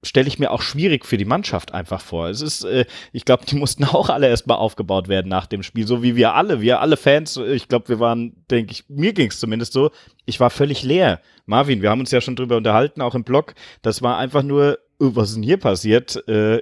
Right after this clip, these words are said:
kann ich mir überhaupt nicht erklären, wie diese Leistung zustande kommt. Klar, die Spieler sind fertig, die Spieler sind platt, aber wir haben die ganzen Wochen gesagt, ja, körperlich ist es anstrengend, aber muss eigentlich locker zu ma-,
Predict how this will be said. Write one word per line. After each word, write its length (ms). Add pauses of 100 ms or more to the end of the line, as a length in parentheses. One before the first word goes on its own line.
(100)
kann 160
ich 260
mir 240
überhaupt 380
nicht 120
erklären, 440
wie 100
diese 280
Leistung 400
zustande 360
kommt. 200
Klar, 200
die 120
Spieler 320
sind 160
fertig, 340
die 140
Spieler 300
sind 220
platt, 280 (240)
aber 280 (280)
wir 100
haben 160
die 100
ganzen 340
Wochen 200
gesagt, 420 (320)
ja, 480 (360)
körperlich 640 (260)
ist 140
es 140
anstrengend, 720
aber 180
muss 220
eigentlich 380
locker 280
zu 140
ma-, 160